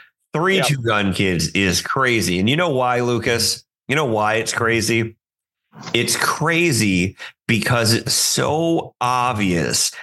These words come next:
Speaker 1: how many Two Gun Kids you're supposed to play. It's in the name, two.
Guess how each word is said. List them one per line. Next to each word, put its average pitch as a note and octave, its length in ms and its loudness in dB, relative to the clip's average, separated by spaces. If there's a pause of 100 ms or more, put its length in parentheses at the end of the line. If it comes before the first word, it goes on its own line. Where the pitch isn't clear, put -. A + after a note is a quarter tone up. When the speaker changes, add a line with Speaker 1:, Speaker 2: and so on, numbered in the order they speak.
(100)
Speaker 1:
how A2 220 0
many G#2+ 220 2
Two G#2 240 4
Gun F#2 220 2
Kids E2+ 260 2
you're E2+ 100 0
supposed D#2 340 0
to F2 60 0
play. F#2 480 -2 (720)
It's A#2 320 0
in C3+ 280 2
the B2+ 100 2
name, B2 760 2 (420)
two. B2 560 0